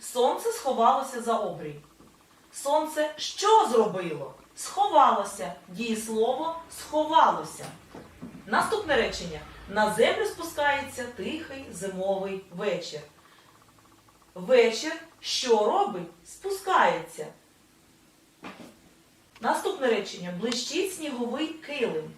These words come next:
Килим що робить? Блищить. Дієслово блищить. І останнє речення. Мерехтять зорі в глибокому небі. Зорі що роблять?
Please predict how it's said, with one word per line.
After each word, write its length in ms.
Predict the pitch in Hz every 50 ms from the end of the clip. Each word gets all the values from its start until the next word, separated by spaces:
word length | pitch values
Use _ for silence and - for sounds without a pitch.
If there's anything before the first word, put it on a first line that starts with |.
| - - -
Килим 340 | 262 285 311 320 330 330 320
що 460 | - - - - 349 381 392 370 302
робить? 320 | 233 196 180 - 151 156 156 - - - 185
Блищить. 640 | 180 294 370 359 370 - - - 269 233 - - - - -
Дієслово 880 | 175 175 202 233 247 240 - - 254 254 277 285 285 294 277 - - 196
блищить. 720 | 220 262 302 302 - - - - 277 254 220 170 - - - - _ _ _ _ _ _ _ - - - - - - - - - _ _ _ _ _ _ _ _ _ _ _ _ _ -
І 100 | 311 392
останнє 460 | 403 381 - - 285 254 233 220 202
речення. 440 | 175 170 156 - - 160 156 151 - - -
Мерехтять 600 | 208 233 262 277 262 - - 254 240 - 175 175
зорі 300 | 220 285 349 381 392 -
в 100 | 226 220
глибокому 640 | 220 214 180 180 220 247 254 277 277 254 247 233
небі. 400 | 214 190 175 165 151 147 - - - - _ _ - - - - - -
Зорі 540 | - 208 180 254 262 269 262 262 - 311 - -
що 400 | - - - - 403 403 403 339
роблять? 440 | 254 208 180 170 160 156 147 143